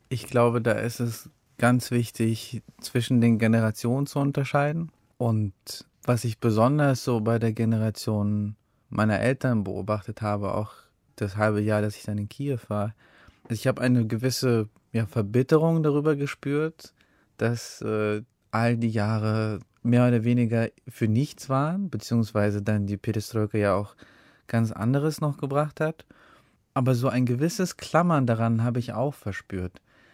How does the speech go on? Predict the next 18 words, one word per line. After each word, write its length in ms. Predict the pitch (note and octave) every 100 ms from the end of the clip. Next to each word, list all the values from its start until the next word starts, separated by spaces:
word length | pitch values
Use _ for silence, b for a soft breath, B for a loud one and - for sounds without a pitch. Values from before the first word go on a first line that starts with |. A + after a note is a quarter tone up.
| b -
In 140 | A#2
dem 220 | A2 C#3 C3
Sinne, 260 | C3 B2+
dass 200 | A#2+ A#2
man 160 | B2 A2+
sagt, 540 | A#2 A2+ A2 - - _ -
ja, 360 | A2+ A#2 C#3+
das 220 | F3 C3 D3
ist 220 | D3+ -
zwar 200 | C3 A#2+
gescheitert, 800 | G#2+ G#2 A#2 A#2+ D3+ F3 F3 - _
aber 320 | A2+ A#2 A#2+ A2+
wenigstens 580 | C#3 C3+ B2+ B2+ A#2 -
kennen 380 | C3+ C#3 C3 G#2+
wir 200 | G2 F#2+
dieses 380 | G2+ G2 F#2+
Scheitern 460 | - G2 G2 G#2 G2+
schon, 460 | - A2 B2 D3